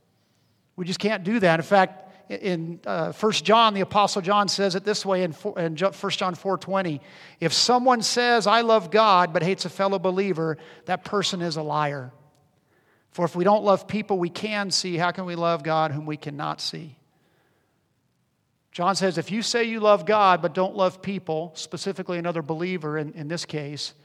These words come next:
then you're a liar." That stings a little bit, right? That's a little hard to hear, but that's what Scripture says. And it's not just about loving your fellow believers. When Jesus was asked,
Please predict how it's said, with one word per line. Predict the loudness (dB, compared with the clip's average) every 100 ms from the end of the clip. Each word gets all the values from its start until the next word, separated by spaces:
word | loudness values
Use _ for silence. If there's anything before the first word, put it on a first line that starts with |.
| _ _
then | -12
you're | -8
a | -8
liar." | -6 -6 -8 -14 -20 _ _ _ _ _ _ _ _ _ _ _ _ _ _ _ _ _ _
That | -12
stings | -10 -8 -8 -6
a |
little | -4 -4
bit, | -4 -6 -8 _ _ _ _
right? | -16 -14 -16 _
That's | -14
a | -4
little | -2 0
hard | 0 0
to | 0
hear, | 2 2
but | 2
that's | -2 -4
what | -8
Scripture | -8 -8 -8 -8
says. | -6 -6 -10 -12 -14 -16 _ _ _ -20 _ _
And | -2
it's | 0 6
not | 6 6
just | 0 4
about | 4 6
loving | 6 6 4
your | 0
fellow | 0 2 4 4
believers. | 2 2 2 0 -2 -4
When | -4
Jesus | -4 -4 -2 -4 -4
was | -2 0
asked, | 2 2 0 -6